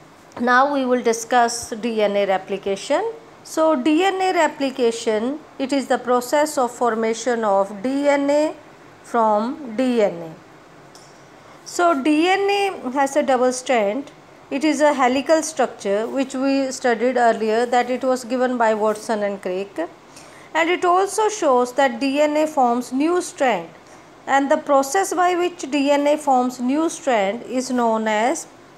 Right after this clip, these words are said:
semi-conservative method.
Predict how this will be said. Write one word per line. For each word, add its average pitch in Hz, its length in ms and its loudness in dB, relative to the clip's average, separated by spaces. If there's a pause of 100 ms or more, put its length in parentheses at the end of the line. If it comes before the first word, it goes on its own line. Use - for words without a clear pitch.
(380)
semi-conservative 226 1300 0
method. 233 680 -4